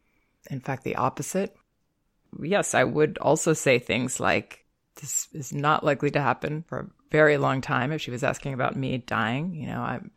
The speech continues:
I plan to live a very, very long time. Just so you know, <laughs> that's what I think about things. But I hear that this is on your mind. You're worried about this.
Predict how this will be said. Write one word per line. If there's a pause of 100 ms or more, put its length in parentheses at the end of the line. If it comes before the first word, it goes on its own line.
I
plan
to
live
a
very,
very
long
time. (340)
Just
so
you
know, (100)
<laughs> (180)
that's
what
I
think
about
things. (460)
But
I
hear
that
this
is
on
your
mind. (1200)
You're
worried
about
this.